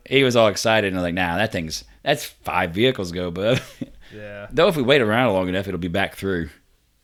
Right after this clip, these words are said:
Speaker 2: Dude, I almost bought another one.
Speaker 1: <laughs>
Speaker 2: There was,
Speaker 1: I know.
Speaker 2: there, there was one in town, like, not too far from my house for sale, but it was the wrong color. I can't do the color. It was blue,
Speaker 1: Yeah.
Speaker 2: I think.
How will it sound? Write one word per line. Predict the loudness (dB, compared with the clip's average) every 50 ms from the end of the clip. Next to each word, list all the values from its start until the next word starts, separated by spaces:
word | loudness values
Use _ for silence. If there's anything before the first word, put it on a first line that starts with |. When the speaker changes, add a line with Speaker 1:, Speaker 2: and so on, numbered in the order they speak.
| _ _ _ _ _ -18 -8
Speaker 2:
Dude, | -6 -6 -4 -4
I | -4 -4 -4
almost | -4 -4 -6 -8 -8 -8
bought | -8 -6 -6
another | -6 -6 -6 -6 -6 -6 -6
one. | -4 -2
Speaker 1:
<laughs> | -2 0 2
Speaker 2:
There | 2 2 4
was, | 4 2 0 0 -4
Speaker 1:
I | -4 -4
know. | 0 -2 -2 -2 -2 -6
Speaker 2:
there, | -8 -8 -10 -14 _ _ _ _ _ -20
there | -10 -6 -4 -2 -2 -2
was | -4 -6 -6
one | -6 -4 -4 -4 -4 -4
in | -4 -6 -6 -8
town, | -10 -10 -10 -8 -8 -10 -10 -14 -16 -18 -18 -16
like, | -14 -14 -14 -16 -18 _ _ _ -20 -20 -20
not | -16 -14 -12 -12 -12 -14
too | -14 -14 -14 -14 -14
far | -14 -14 -12 -12 -12
from | -14 -14 -16
my | -14 -14 -14
house | -14 -12 -12 -12 -12 -14 -16
for | -20 -20 -20
sale, | -20 -18 -18 -16 -16 -18 -18 -14
but | -12 -10 -8
it | -8
was | -8 -8 -8
the | -8 -8
wrong | -6 -6 -6 -8 -8
color. | -10 -10 -10 -8 -8 -10 -12 -14 _ -20
I | -20 -18
can't | -18 -18 -20 -18 -16
do | -16 -16
the | -16 -18
color. | -18 -18 -18 -18 -16 -16 -16
It | -16 -16
was | -18 -18 -20
blue, | -20 -18 -16 -14 -14 -14 -14 -14
Speaker 1:
Yeah. | -18
Speaker 2:
I |
think. | -20 -20 -20 -20 -20 -20